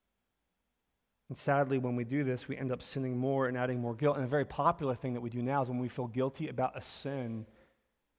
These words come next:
this is sad, and this is especially happening in the wor-, in, in the evangelical world in terms of sexuality, is that when we don't like how we feel because of our, our inclinations towards not doing things the way God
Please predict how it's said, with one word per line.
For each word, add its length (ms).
this 160
is 60
sad, 380
and 100
this 160
is 80
especially 400
happening 320
in 80
the 60
wor-, 180
in, 220
in 120
the 160
evangelical 520
world 300
in 100
terms 260
of 80
sexuality, 800
is 100
that 160
when 140
we 100
don't 680
like 340
how 220
we 220
feel 840
because 440
of 260
our, 420
our 140
inclinations 800
towards 480
not 260
doing 300
things 320
the 80
way 160
God 500